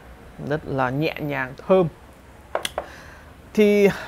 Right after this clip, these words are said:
vừa xong mình vừa chia sẻ đến các anh em năm chai nước hoa: Giorgio Paul, Zadig and Voltaire, This Is Her,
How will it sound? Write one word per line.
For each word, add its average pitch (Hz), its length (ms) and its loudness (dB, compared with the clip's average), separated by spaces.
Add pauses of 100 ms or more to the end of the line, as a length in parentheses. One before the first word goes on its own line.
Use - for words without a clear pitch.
(960)
vừa 175 120 2
xong 196 260 2
mình 160 160 2
vừa 160 120 4
chia 175 160 0
sẻ 135 280 0
đến 147 220 -2
các 180 120 0
anh 170 160 -2
em 165 260 -4
năm 180 180 0
chai 165 160 -2
nước 165 60 -2
hoa: 156 320 -2 (420)
Giorgio 156 240 2
Paul, 165 600 4 (240)
Zadig 160 280 -4
and 160 160 -4
Voltaire, 160 320 -2
This 160 160 -4
Is 156 180 -4
Her, 156 440 0